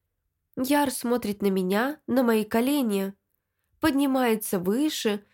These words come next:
задерживается на клончике в форме ракетки. Думал, что я выбросила его? Боже,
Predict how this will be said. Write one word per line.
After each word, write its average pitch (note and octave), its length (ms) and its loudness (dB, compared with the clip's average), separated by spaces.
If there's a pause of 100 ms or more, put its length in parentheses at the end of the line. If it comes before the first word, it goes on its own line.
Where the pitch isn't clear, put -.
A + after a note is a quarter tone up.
(180)
задерживается A#3+ 920 0
на G3+ 160 0
клончике A3 580 0
в - 60 -8
форме G#3 280 0
ракетки. A#3 800 -2 (920)
Думал, A3+ 460 2
что - 180 -4
я G#3 160 2
выбросила C#4+ 560 0
его? F#3 480 -2 (640)
Боже, G3 640 -2